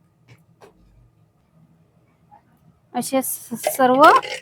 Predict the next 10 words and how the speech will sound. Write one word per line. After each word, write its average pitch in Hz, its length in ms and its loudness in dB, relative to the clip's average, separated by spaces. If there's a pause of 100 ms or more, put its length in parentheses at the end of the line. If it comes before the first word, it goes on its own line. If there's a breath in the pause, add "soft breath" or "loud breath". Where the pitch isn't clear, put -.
(420)
वाट्या 240 300 0
अशा 240 160 -4
भरून 302 340 4
घ्यायच्यात 247 380 2
आपल्याला 233 300 -4
इडलीच्या. 214 500 -8 (4000)
तर 277 180 8
चला, 339 220 4
आता 320 180 4
प्लेट 294 320 0